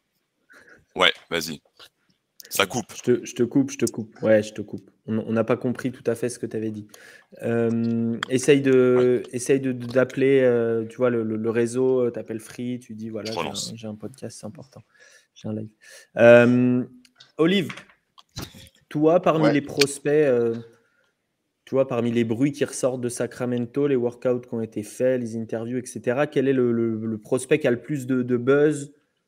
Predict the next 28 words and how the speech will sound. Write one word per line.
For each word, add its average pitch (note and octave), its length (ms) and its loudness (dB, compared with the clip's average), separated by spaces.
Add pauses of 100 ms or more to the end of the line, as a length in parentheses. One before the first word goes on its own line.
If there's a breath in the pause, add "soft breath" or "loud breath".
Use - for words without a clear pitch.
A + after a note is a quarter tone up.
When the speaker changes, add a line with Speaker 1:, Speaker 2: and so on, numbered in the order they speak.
(220)
Speaker 2:
euh, G2+ 320 -6
en G2+ 160 -8
mode, A#2 260 -4
euh, G#2+ 400 0
les G#2+ 160 -4
Kings B2+ 300 -4
l'aiment A#2 180 -2
bien, A2+ 180 -4
quoi ? - 160 -16 (2250 soft breath)
Speaker 3:
Alors, A2 540 0
je, G2+ 360 -2
je F#2+ 120 -14
vais, A#2+ 200 0
je A2+ 160 -10
vais A#2 100 2
dire B2 200 6
malheureusement, B2+ 680 6
mais A#2 120 -2
c'est A2+ 160 -4
pas C3 200 4
exactement A#2+ 400 -4
le B2 60 -2
sens A#2+ 240 -8
de A#2 80 -8
mon A2 160 -6
propos, C3 380 0
c'est, A2+ 280 -6
c'est, A#2 440 -14